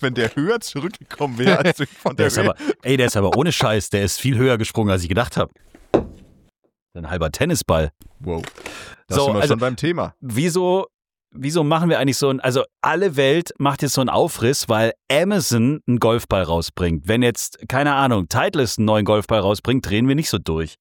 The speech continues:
Speaker 1: Naja, hätten, w-, würde der Golfball für einen Dollar rausgebracht werden? Wahrscheinlich schon.
Speaker 2: Dann wahrscheinlich schon.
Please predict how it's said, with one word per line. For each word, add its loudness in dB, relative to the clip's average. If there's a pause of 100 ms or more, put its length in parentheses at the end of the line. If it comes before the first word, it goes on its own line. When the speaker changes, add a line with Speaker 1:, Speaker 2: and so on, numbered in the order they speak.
Speaker 1:
Naja, 0
hätten, -4
w-, -4
würde -2
der -4
Golfball -2
für -2
einen -4
Dollar 0
rausgebracht -6
werden? -6
Wahrscheinlich -8
schon. -8
Speaker 2:
Dann 2
wahrscheinlich 0
schon. -4